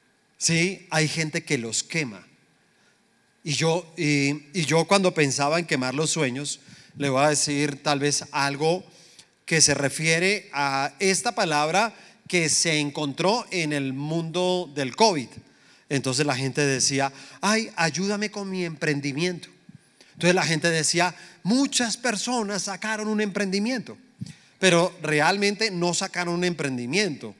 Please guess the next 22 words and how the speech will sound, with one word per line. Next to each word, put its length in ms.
No, 180
muchas 560
personas 760
crearon 500
un 120
modelo 420
de 100
negocio, 560
pero 240
eso 180
no 140
quiere 220
decir 320
que 160
es 100
un 100
emprendimiento. 640
Para 440
poder 280
ubicarlos 640
un 140
poquito, 640